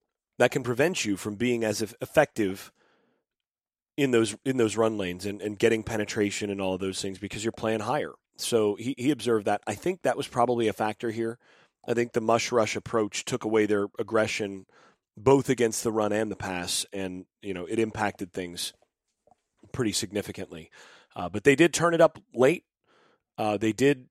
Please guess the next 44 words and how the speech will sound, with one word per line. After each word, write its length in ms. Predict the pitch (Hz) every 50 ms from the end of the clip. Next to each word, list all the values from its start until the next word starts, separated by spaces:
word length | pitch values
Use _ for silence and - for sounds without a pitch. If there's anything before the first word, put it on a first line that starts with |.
| _
close 340 | - - 151 151 143 143 123
down 260 | - 131 123 123 127
some 160 | 120 - 131 127
of 80 | 120
those 160 | 120 120 107
lanes, 400 | 107 120 120 120 131 135 131 110
and 100 | 117 113
they 80 | 117 117
did 300 | 110 - - 131 135 127
get 180 | 147 156 - -
pressure 460 | - 151 165 156 - - 151 113 107
on, 220 | 107 107 117 123 -
on 260 | - 113 107 107 110 104
Cunningham 640 | - 131 127 127 123 113 117 117 110 107 107 110 - _ _ _ _ _ _ _ -
at 160 | 127 127 123
the 180 | - 127 120 123
end 140 | 147 165 139
there, 160 | 107 104 113
and 240 | 127 123 110 107 101
that, 200 | 107 117 135 _ -
they 140 | - 117
got 200 | 117 123 127 - -
that 120 | 151 151
turnover. 480 | - - 151 170 165 101 80 85 87 101 117 - 120
And, 260 | 117 110 107 107 - _ _ _ _ - - - _ _ _ -
you 80 | 123 120
know, 60 | 131
they 100 | 175 202
got 140 | 226 - 143
lucky 280 | 165 180 - - 185
on 120 | 165 156 143
turnovers 560 | 139 151 156 151 139 147 143 123 - - - _ _ _ _ _
tonight. 300 | - 135 127 160 180 131
I 40 | 98
mean, 140 | 95 98 104
they, 100 | 113 120
they 200 | - 117 120 127
would 180 | 117 113 110 110
not 200 | 120 123 139 123
have 200 | 123 117 104 101
won 240 | 101 123 156 165
this 180 | 139 110 - -
game 380 | - 107 98 95 92 95 98 - _ _ _ _ _ _ _ _ _ _ _ -
without 400 | - 110 104 120 120 120 123 -